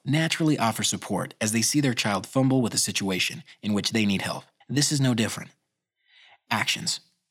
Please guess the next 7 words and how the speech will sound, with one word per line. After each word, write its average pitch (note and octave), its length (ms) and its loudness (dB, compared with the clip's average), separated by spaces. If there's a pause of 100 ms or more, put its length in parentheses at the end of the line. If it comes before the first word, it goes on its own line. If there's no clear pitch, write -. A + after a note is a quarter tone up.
(360)
Initially, C3+ 580 2 (280)
your C#3 140 4
infant F#3+ 340 2
may B2+ 120 4
need A2+ 240 2
active A2 360 -2
support. - 460 -6